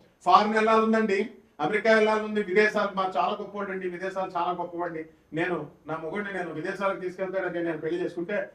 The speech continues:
వీడు ఫ్యామిలీ మ్యాన్ అయిపోయి అమ్మ చెల్లెళ్ళు అక్కలు చెల్లెళ్ళు అంటున్నాడండి అని బాధపడేటటువంటి ఆడవాళ్ళు చాలా మంది ఉన్నారు. అటువంటి వాళ్ళందరికీ కూడా ఈ యొక్క పొరుగింటి వాళ్ళు ఎలాగైతే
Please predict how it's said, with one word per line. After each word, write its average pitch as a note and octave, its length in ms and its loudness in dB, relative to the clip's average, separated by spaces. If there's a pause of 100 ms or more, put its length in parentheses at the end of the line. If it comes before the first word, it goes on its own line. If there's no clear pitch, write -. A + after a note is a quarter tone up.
(140)
వీడు D#3 120 -4
ఫ్యామిలీ G3 320 2
మ్యాన్ G3 200 0
అయిపోయి F3 500 -4 (180)
అమ్మ F3+ 460 2
చెల్లెళ్ళు F3 460 -2
అక్కలు F3 520 -4
చెల్లెళ్ళు E3 320 -2
అంటున్నాడండి D3+ 720 -4 (160)
అని D#3 120 -8
బాధపడేటటువంటి D#3+ 1000 -6 (180)
ఆడవాళ్ళు D3 420 -4
చాలా B2+ 120 -4
మంది B2 180 -12
ఉన్నారు. G2+ 300 -18 (360)
అటువంటి A3+ 320 2
వాళ్ళందరికీ G3+ 520 2
కూడా G#3+ 400 4 (340)
ఈ F3 60 -4
యొక్క A3 460 6 (1000)
పొరుగింటి A3+ 480 4
వాళ్ళు G#3 240 6
ఎలాగైతే G3 680 2